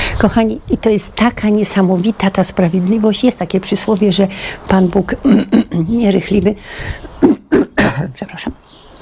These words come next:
nierychliwy, ale sprawiedliwy. I wyobraźcie sobie, że ja tu z perspektywy pracy za granicą, to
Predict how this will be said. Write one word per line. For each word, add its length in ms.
nierychliwy, 720
ale 180
sprawiedliwy. 560
I 120
wyobraźcie 600
sobie, 380
że 100
ja 200
tu 140
z 120
perspektywy 720
pracy 340
za 80
granicą, 600
to 280